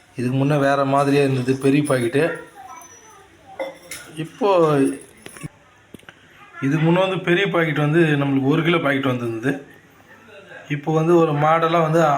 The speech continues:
ஹாஃப் கேஜில கொடுத்துன்னுக்குறாங்க. ஆனா இதுக்கு முன்ன இருந்தது வந்து வெல்லம் அப்படியே இருக்கும்.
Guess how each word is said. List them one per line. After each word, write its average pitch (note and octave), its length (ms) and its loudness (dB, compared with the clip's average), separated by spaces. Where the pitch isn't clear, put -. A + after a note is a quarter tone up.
ஹாஃப் D#3 240 0
கேஜில D#3 320 0
கொடுத்துன்னுக்குறாங்க. C#3 520 0
ஆனா D#3 200 2
இதுக்கு F3+ 220 0
முன்ன F#3+ 180 0
இருந்தது F3 320 4
வந்து E3+ 220 0
வெல்லம் F3 260 2
அப்படியே D#3 240 0
இருக்கும். B2+ 240 -4